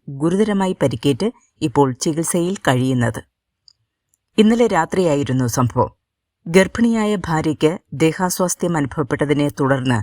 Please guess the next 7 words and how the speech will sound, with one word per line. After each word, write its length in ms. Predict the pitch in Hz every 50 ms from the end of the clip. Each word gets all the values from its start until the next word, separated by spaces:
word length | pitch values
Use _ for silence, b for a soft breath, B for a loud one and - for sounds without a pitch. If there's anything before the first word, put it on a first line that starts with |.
| b b b b b b b -
അവരെയും 320 | 143 139 143 156 151 156
കൂട്ടി 300 | 151 - 147 127 - 196
അക്ബർ 300 | 214 202 147 - - 156
ഷാ 300 | 156 - - 151 123 107 113 b b b b _ -
വർക്കല 380 | - 165 165 - - 196 190 196
താലൂക്ക് 460 | - - 147 139 147 156 156 - 160
ആശുപത്രിയിലെത്തി. 800 | 143 135 - - 151 131 - - 135 123 117 117 113 - -